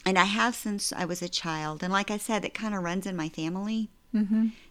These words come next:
Speaker 1: There's a, there's kind of a second sight that runs in my family. Mine is not
Speaker 2: Mm-hmm.
Speaker 1: nearly as pronounced as some other people, like my aunt.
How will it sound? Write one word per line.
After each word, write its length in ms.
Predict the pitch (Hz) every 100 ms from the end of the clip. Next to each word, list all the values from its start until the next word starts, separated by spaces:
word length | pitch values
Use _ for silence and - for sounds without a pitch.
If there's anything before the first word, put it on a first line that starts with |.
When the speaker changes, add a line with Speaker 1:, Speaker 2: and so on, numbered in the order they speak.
| -
Speaker 1:
There's 280 | 180 180 180
a, 280 | 170 165 151
there's 220 | 175 -
kind 220 | - 190
of 60 | 170
a 60 |
second 360 | 170 180 185 180
sight 340 | - 175 175
that 100 | 180
runs 200 | 175 170
in 80 | 175
my 80 | 165
family. 340 | 170 175 170 170
Mine 280 | 180 220 220
is 160 | 175
not 220 | 185 -
Speaker 2:
Mm-hmm. 100 | 208
Speaker 1:
nearly 640 | 185 214 233 185 160 151 151 - - - -
as 280 | - 170 165
pronounced 680 | - 190 170 160 151 - -
as 120 | 170
some 200 | - 165
other 180 | 156 156
people, 280 | 175 160 151
like 180 | 147 151
my 100 | 147
aunt. 460 | 156 139 113 -